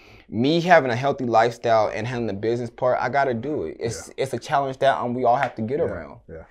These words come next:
Speaker 1: You know, and this is my calling. This is what God has me on the path of doing. This is who he created me to be.
Speaker 2: Right.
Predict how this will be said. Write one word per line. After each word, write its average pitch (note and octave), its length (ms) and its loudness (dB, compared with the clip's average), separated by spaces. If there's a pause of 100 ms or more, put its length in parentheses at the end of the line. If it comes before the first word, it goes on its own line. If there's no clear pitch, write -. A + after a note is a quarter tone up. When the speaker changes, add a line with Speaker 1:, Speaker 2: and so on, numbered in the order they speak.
(140)
Speaker 1:
You A#2+ 60 -4
know, B2+ 140 0
and A#2 240 -2
this C#3 160 0
is C3 60 -4
my B2+ 160 0
calling. A2 460 -4
This A#2+ 140 -4
is - 80 -10
what A2 180 -2
God A#2 240 2
has A2+ 240 -4
me A2 100 -6
on G2+ 60 -8
the G2 80 -12
path G#2 300 -8 (460)
of F2+ 160 -12
doing. F#2 320 -10
This G#2+ 200 -14
is G#2 140 -14
who A2 120 -8
he G#2+ 160 -10
created F#2+ 300 -10
me F2+ 100 -12
to D2 80 -14
be. - 300 -18 (200)
Speaker 2:
Right. E2 200 -20